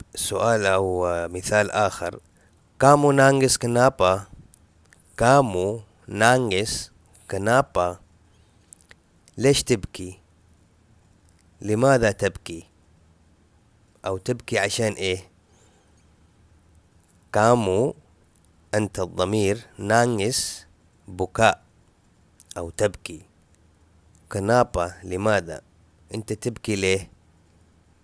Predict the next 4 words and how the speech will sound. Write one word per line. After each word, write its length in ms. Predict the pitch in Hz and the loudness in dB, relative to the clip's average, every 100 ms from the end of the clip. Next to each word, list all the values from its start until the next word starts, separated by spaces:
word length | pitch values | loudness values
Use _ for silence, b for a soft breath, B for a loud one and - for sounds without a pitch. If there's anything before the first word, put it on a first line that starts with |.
| _ _ _ _ _ _ _ _ | _ _ _ _ _ _ _ _
كنابا 340 | 101 110 117 110 | -4 -2 -2 -2
كامو 360 | - 113 107 | -4 -4 -2
نانجس، 760 | 104 98 98 92 92 - - - _ _ _ _ _ - | -2 -2 -2 -2 -4 -8 -10 -16 _ _ _ _ _ -6
أو 340 | 98 98 98 | -2 -2 -6